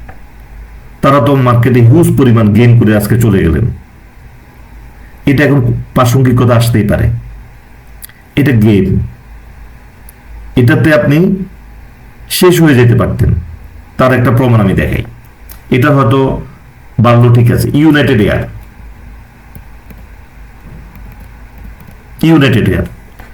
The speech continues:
যেদিন বন্ধ হবে, শেষ চার দিন, শেষ পাঁচ কার্য দিবস, বন্ধ হওয়ার শেষ পাঁচ কার্য দিবসে সে হল ছিল, চার কার্য দিবস হল ছিল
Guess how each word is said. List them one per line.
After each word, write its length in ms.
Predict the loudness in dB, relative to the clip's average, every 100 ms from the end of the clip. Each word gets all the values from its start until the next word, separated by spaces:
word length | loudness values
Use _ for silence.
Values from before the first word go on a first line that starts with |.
| -20 -20 -20 -20 -20 -20 -20 -20 -20 -16 -2 2
যেদিন 320 | 4 4 4 4 2 2
বন্ধ 180 | 2 2
হবে, 280 | 2 2 0 -2 -6 -14 -20 -20 -20 -20 -20 -8
শেষ 300 | 0 2 2 -2 -8 -12 -18 -20 -20 -20 -6
চার 160 | 0 2 2
দিন, 140 | 2 2 2 -2 -14 -20 -20 -20 -20 -20 -20 -12 -4
শেষ 200 | 0 0 0 -2
পাঁচ 160 | 0 0 2
কার্য 180 | 0 2 2
দিবস, 220 | 2 0 -4 -8 -16 -20 -20 -20 -20 -2 0
বন্ধ 160 | 2 2 2
হওয়ার 160 | 2 2
শেষ 120 | 0 0 0
পাঁচ 160 | -2 0
কার্য 180 | -2 0 2
দিবসে 280 | 2 2 0 -2 -6 -14 -10
সে 80 | -2 0
হল 140 | 2 2 0
ছিল, 160 | 0 -2 -4 -10 -18 -20 -8
চার 140 | -2 0 0
কার্য 240 | 2 2
দিবস 220 | 0 0 -4 -4 0
হল 160 | 0 0
ছিল 160 | 0